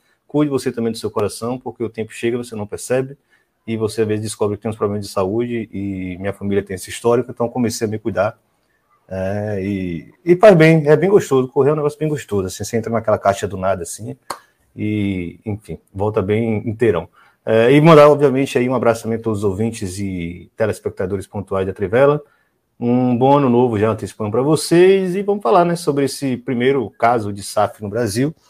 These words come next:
tema que a gente vem discutindo muito lá na bancada, né, o podcast parceiro,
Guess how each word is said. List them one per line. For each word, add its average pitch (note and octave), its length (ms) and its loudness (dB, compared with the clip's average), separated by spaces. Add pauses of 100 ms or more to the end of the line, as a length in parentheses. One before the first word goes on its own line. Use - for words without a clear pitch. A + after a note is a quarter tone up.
(320)
tema B2+ 240 6
que C3 120 2
a A#2+ 80 8
gente A#2 220 2
vem A#2+ 140 0
discutindo A#2 380 -4
muito A2+ 260 -2
lá G#2+ 120 2
na G#2+ 140 -2
bancada, A#2 440 -2
né, C3 180 -6 (120)
o F2 340 -10 (580)
podcast G#2 760 0 (420)
parceiro, C#3+ 640 2